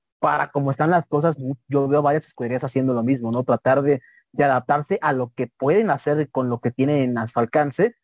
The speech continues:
Mercedes lo va a hacer, eh, va a tener que por lo menos esperarse a maniatar, porque incluso Russell, eh, se sintió molesto al, al no podio, pues sí terminó de cierta manera por generar esa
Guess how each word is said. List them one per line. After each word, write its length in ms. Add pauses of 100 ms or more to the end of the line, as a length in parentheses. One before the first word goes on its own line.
(280)
Mercedes 480
lo 100
va 100
a 20
hacer, 220
eh, 300
va 200
a 60
tener 260
que 260
por 160
lo 100
menos 220
esperarse 600
a 100
maniatar, 460 (240)
porque 220
incluso 280
Russell, 460
eh, 340 (180)
se 100
sintió 320
molesto 420
al, 160
al 260
no 140
podio, 340
pues 180
sí 120
terminó 680 (300)
de 80
cierta 280
manera 600
por 140
generar 320
esa 480